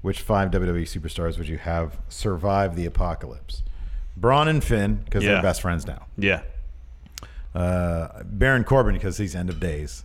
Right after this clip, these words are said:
Speaker 2: Yeah.
Speaker 1: I feel like he's
Speaker 2: Yeah, yeah, yeah, he
Speaker 1: thematically suited
Speaker 2: yeah,
Speaker 1: for the
Speaker 2: he,
Speaker 1: apocalypse.
Speaker 2: he, he carries himself like he's experienced
Speaker 1: <laughs> Right,
Speaker 2: with all
Speaker 1: exactly.
Speaker 2: that, yes.
Speaker 1: Uh, and, well, you always take Asuka with you.
Speaker 2: Yeah.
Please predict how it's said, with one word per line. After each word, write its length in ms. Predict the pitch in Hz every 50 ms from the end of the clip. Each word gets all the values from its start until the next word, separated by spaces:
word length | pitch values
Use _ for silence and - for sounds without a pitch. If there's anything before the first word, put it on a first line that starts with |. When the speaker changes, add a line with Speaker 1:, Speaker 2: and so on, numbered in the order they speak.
| -
Speaker 2:
Yeah. 140 | - 110 98
Speaker 1:
I 40 | -
feel 220 | - - 117 110
like 200 | 104 104 98 -
he's 160 | - - 104
Speaker 2:
Yeah, 140 | 101 90 80 85
yeah, 120 | 95 95
yeah, 120 | 92 92
he 120 | 90 104 107
Speaker 1:
thematically 500 | 113 113 123 135 135 - - 104 98 -
suited 380 | - - - 143 135 104 95
Speaker 2:
yeah, 100 | 98 95
Speaker 1:
for 60 | 92 87
the 100 | 92 92
Speaker 2:
he, 40 |
Speaker 1:
apocalypse. 540 | 92 - - 113 95 - - 92 78 76 -
Speaker 2:
he, 80 | 104 104
he 160 | 95 107 107
carries 260 | - - 139 139 139 -
himself 320 | 107 - - 117 104 -
like 120 | 101 95
he's 160 | 92 95 90 85
experienced 580 | - - - - 104 92 87 87 - - - - - -
Speaker 1:
<laughs> 180 | - - - -
Right, 460 | 110 - - - - - - 254 -
Speaker 2:
with 160 | - - 80
all 120 | 95 90 85
Speaker 1:
exactly. 300 | 82 80 - - 90 95
Speaker 2:
that, 200 | 90 80 78 - - - - - - - - - -
yes. 100 | 120 123 120
Speaker 1:
Uh, 840 | 113 110 107 104 104 101 98 98 95 95 95 92 92 90 90 90 - -
and, 200 | 104 101 98 - -
well, 140 | 123 127
you 80 | 120 123
always 200 | 135 139 131 -
take 200 | - 123 117 -
Asuka 340 | 98 95 95 92 - - 82
with 220 | 80 80 - -
you. 200 | 90 80 82 78 78
Speaker 2:
Yeah. 260 | 98 101 98 90 85